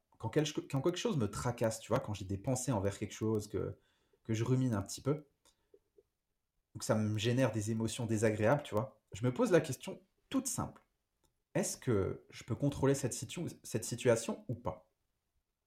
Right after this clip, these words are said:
Si c'est non, ben je passe à autre chose direct. Je lâche, je lâche prise sur le truc en fait, je m'en fous complètement. Et si c'est oui,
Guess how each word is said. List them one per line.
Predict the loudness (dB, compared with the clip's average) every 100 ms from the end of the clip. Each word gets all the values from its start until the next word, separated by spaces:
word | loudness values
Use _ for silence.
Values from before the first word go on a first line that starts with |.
| _ _ _ _
Si | -4 -2
c'est | 6 8
non, | 8 4
ben | 0
je | 0
passe | -2 2 2
à |
autre | 4
chose | 4 4 4
direct. | 6 6 4 -4 -18 _
Je | 2
lâche, | 4 2 -6
je | 4
lâche | 4 4
prise | 0 -4 2
sur | 4
le | 4
truc | 2 -2 -4
en |
fait, | 0 0
je | 2
m'en | 0
fous | 0 -6 -6
complètement. | 0 0 0 -6 -8 _ _ _ _ _ _ _ _ _ _
Et | 4
si | 4
c'est | 8 8
oui, | 8 4